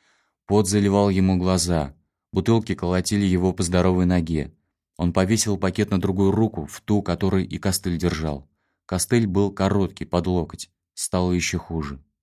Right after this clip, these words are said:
Пустырю не видно было конца. Тут и там груды, целые леса оплавленного железобетона. Кир присел на горизонтальную балку.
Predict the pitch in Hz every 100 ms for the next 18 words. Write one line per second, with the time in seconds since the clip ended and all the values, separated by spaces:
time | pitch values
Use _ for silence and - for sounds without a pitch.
0 | _ _ _ - _ _ - 95 - 98
1 | 104 113 107 82 92 87 85 82 82 80
2 | 82 80 - 82 71 - _ _ _ _
3 | _ _ _ _ - 110 117 117 - 95
4 | 90 78 71 _ - 80 92 101 90 78
5 | - 107 113 113 104 98 - 90 76 69
6 | _ _ _ _ - 82 90 90 95 95
7 | 92 85 82 82 80 80 80 80 82 76
8 | 71 67 71 _ _ _ _ _ _ _
9 | - 127 127 110 - 110 107 104 90 90
10 | 87 87 98 98 95 90 82 78 73 -
11 | 73